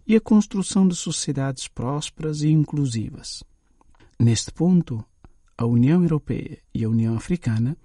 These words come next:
assinalam o compromisso com o Estado de Direito, boa governança, princípios democráticos, respeito pelos direitos humanos, igualdade de género e justiça.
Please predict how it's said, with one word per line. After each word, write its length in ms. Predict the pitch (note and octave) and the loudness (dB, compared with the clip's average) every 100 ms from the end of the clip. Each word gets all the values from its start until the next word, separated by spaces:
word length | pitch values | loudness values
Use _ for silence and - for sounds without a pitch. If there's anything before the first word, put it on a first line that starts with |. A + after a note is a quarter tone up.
| _ _ | _ _
assinalam 680 | G3+ - A3 D3+ A2+ B2 D3 | -4 2 4 4 4 4 4
o 60 | D3+ | 4
compromisso 760 | F3+ F3+ - C3 A#2+ C3+ - | 2 2 4 6 6 4 -4
com 180 | - C3 | -2 0
o 60 | A#2 | 0
Estado 420 | - A#2 A#2 A2+ | -2 -6 -6 -6
de 180 | A2 D3 | -4 -2
Direito, 540 | C#3 A#2 C3+ E3 - - | -2 0 -2 -4 -10 -12
boa 400 | B2+ A#2+ D3 D3+ | -4 0 0 0
governança, 720 | C#3 B2+ C3 D3 F3 F3 - _ | -2 0 2 2 0 -4 -10 _
princípios 600 | C#3+ C#3+ C3 C#3+ - A2+ | 6 8 6 -2 -4 -6
democráticos, 920 | A2 A2+ G#2+ A#2 C3+ D#3 E3 - - - - - - - - | -2 -2 -2 -4 -6 -8 -14 -16 -18 -20 -20 -20 -20 -10 -2
respeito 640 | C#3 C#3+ - D#3+ E3 - | 0 0 0 -2 -2 -4
pelos 260 | D3+ C#3+ C3 | -2 -2 -2
direitos 420 | C3 A2+ - B2 | -2 -2 -6 0
humanos, 540 | C#3 D#3 F3+ F3+ - _ | 2 2 0 -2 -6 _
igualdade 540 | G3 E3+ D#3 C#3 B2+ A#2+ | 0 4 2 2 -2 -4
de 80 | |
género 420 | A2+ C3+ C#3 C3+ C3+ | -4 0 0 0 -2
e 40 | |
justiça. 680 | C#3 D#3+ - G#3 - G#2 | -4 -6 -4 -6 -6 -8